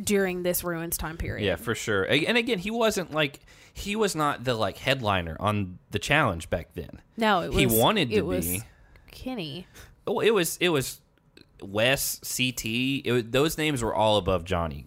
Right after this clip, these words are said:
Speaker 2: going.
Speaker 1: Yeah.
Speaker 2: And C T's not on this season, but at that time frame,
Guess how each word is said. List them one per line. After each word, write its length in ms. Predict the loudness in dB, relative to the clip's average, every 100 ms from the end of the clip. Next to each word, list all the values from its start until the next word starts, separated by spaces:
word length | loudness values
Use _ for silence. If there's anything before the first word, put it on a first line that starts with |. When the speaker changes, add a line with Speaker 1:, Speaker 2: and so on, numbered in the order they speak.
| -4
Speaker 2:
going. 160 | -2 0
Speaker 1:
Yeah. 60 |
Speaker 2:
And 100 | 0
C 120 | 0
T's 220 | 2 0 2
not 120 | 0
on 60 | 0
this 120 | -2
season, 300 | -2 -2 -2
but 100 | -2
at 100 | 2
that 200 | 0 0
time 280 | -2 -2 -2
frame, 360 | -4 -2 -4